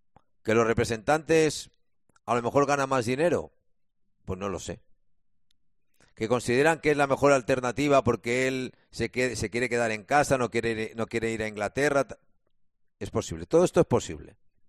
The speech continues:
Pero es como un jugador del Barcelona importante que se fuera al Madrid, pero nacido de la cantera. No estamos hablando de personas como, como Figo, por ejemplo,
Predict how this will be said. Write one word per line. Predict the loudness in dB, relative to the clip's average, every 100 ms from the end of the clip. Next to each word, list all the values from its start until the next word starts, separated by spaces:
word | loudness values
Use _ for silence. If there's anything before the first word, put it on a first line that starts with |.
| _ _ _ _ _ _ _ _ _ _ _ _ -2
Pero | 2 2
es | 2
como | 0 2 6 6 6 4 0 -2 -8 _ _ _ _ _ _ _ _ _ _ _
un | -12 -2
jugador | 2 4
del | 4
Barcelona | 0 0 -2
importante | 0 -2 0 -2 0
que | -2
se | -2
fuera | 0 0
al | -2
Madrid, | -6 -8 -8 _ -8
pero | -4 -4
nacido | -6 -8 -2 0
de | 0
la | -2
cantera. | -8 -6 -6 -4 -6
No |
estamos | -2 -2 0
hablando | 0 -2 0 2 2 0 _ _ _ _
de | -4 -2
personas | -2 -2 -2 -2 -4
como, | -4 -2 0 0 0 -4 -10 _ _
como | -8 -4 -2
Figo, | 0 0 0
por | -4
ejemplo, | -4 -8 -6 -8 -8